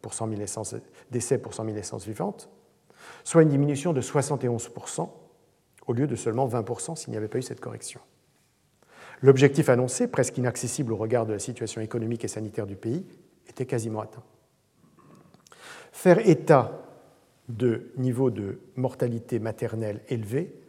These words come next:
avait donc servi au départ à légitimer l'urgence de l'action en faveur de la santé des femmes et à l'arrivée à faire la démonstration de l'efficacité de l'intervention. La vérité du chiffre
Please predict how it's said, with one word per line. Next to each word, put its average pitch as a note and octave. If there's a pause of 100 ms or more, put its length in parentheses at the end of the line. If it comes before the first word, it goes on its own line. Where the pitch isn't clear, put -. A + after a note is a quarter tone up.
(240)
avait B2+
donc F#3+
servi C#3+ (280)
au B2
départ C3+
à B2+
légitimer A#2+
l'urgence A2+
de A2
l'action G2+
en F#2+
faveur G#2
de G2
la G2
santé G#2
des G2
femmes F#3+ (720)
et D#3+
à C#3+
l'arrivée B2 (1200)
à A#2
faire D#3+
la C3
démonstration D3+
de D#3+
l'efficacité -
de D3+
l'intervention. A#2 (1400)
La A2
vérité G#2+
du G#2+
chiffre A3+